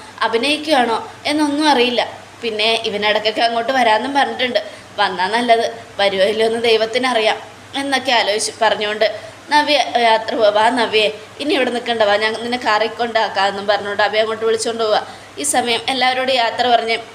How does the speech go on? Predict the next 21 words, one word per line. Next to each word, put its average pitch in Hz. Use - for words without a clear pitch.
നയനയും 254
നമ്മുടെ 233
ആദർശും 220
ഒക്കെ 277
ഇറങ്ങുക. 220
അപ്പോൾ 202
നയന 208
ദേവയാനി 220
നോക്കി 233
ഇങ്ങനെ 233
തലയാട്ടുക. 214
പക്ഷെ 277
ദേവയാനിക്ക് 262
നല്ല 254
സങ്കടമുണ്ട്, 208
കണ്ണ് 302
നിർ-, 262
കണ്ണ് 254
നിറഞ്ഞ് 226
കണ്ണുനീര് 247
വരുന്നുണ്ട്. 226